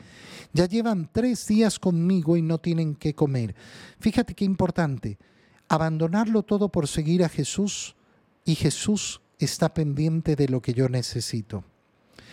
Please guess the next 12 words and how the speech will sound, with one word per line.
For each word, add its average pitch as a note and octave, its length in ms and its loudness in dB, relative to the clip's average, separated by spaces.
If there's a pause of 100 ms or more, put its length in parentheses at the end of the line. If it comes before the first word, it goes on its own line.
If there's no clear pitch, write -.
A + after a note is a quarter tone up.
(260)
Abandonarlo D3 1120 0
todo, B2+ 500 0 (540)
dejarlo F3 480 0
todo, D3 440 0
dejar F3+ 360 -2
todas G3+ 260 2
las F3+ 280 0
preocupaciones D3+ 1080 -2 (380)
por E3+ 240 2
seguir G#3 640 -2 (200)
a F3 120 2
Jesús. - 680 -2